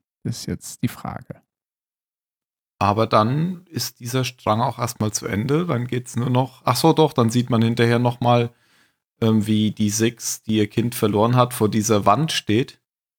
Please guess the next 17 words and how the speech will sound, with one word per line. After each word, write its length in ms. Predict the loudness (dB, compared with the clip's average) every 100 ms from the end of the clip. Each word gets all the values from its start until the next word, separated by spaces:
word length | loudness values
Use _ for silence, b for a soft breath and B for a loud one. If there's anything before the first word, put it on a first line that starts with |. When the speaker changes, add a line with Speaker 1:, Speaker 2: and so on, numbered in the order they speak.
| _ _ _
Speaker 2:
wo 80 | -4
die 360 | 0 -2 -2 -8 _ _
Gefallenen 520 | -10 0 2 2 2 0
drauf 300 | 0 -2 -2
sind 300 | -6 -6 -8
und, 340 | -6 -6 -6
äh, 280 | -4 -2 -4 -8 _ _ _ _ _ _ _ _ _ _ _
Adama 500 | -4 2 4 4 2
und 240 | 2 -2
die 60 | -2
Präsidentin 580 | -4 -4 0 0 0 -2
beobachten 500 | -4 -2 -2 -2 -6
sie 120 | -2
ja 100 | -2
dann 180 | 0 -2
auch, 280 | -2 -4 -4
oder? 380 | -4 -2 -4